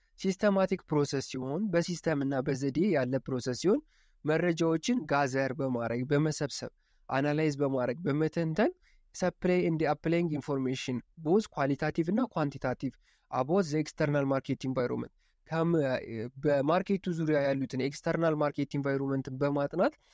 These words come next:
ሲስተማቲክ በሆነ መንገድ በጥራትና በብዛትም በቦዝ ኳሊታቲቭም ኳንቲታቲቭን በመጠቀም መረጃዎችን በመሰብሰብ ያንን ነገር መጠቀም ሲሆን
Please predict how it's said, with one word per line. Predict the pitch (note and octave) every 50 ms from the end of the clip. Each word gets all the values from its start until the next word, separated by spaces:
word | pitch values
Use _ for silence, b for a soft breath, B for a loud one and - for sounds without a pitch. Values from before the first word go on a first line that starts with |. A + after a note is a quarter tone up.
| b b b b -
ሲስተማቲክ | - E3 - - F#3+ F#3 F3+ F3 - - D#3 -
በሆነ | D3 D3 C#3+ C#3+ C#3+ C3+ C3+
መንገድ | C3+ C3 B2+ B2 A#2+ A#2 - _ _ _ _ _ -
በጥራትና | D3 D3 D3+ - F3+ E3+ E3 F3 - F3+ F#3+ G#3 A#3+ A#3
በብዛትም | D#3+ D#3+ D3+ C#3 C#3 C#3+ C3+ B2+ - B2+ B2
በቦዝ | B2 C#3 C3+ C3+ C3 B2 A#2+ A#2 E3 E3+ F#3 G#3 G3 -
ኳሊታቲቭም | - D#3 C#3 D3 D3 - F3 F3 - G3 G3 A#3+ C4+ A3 - _ _ _
ኳንቲታቲቭን | - D3+ C#3+ C#3 - D3+ C#3+ C#3 C#3 C#3 C3+
በመጠቀም | C3+ C#3+ C3 C3+ C3+ - C#3+ D3 - A3+ D4 b b b b b b -
መረጃዎችን | D3 D3 D3 D#3 D#3 C3+ D3+ D3+ D#3 D#3 - E3+ D#3+
በመሰብሰብ | D3 D3+ D3 D3 D3 - E3+ E3+ - - B3+ D#4+ - _ _ _ _ _ -
ያንን | D3 D3 D3 D3 C#3
ነገር | C#3 C3+ C3+ C#3+ C#3
መጠቀም | C3+ C3+ C3 - C3 B2+ - B2+ C3+ B2+
ሲሆን | - F#3 A3+ C4+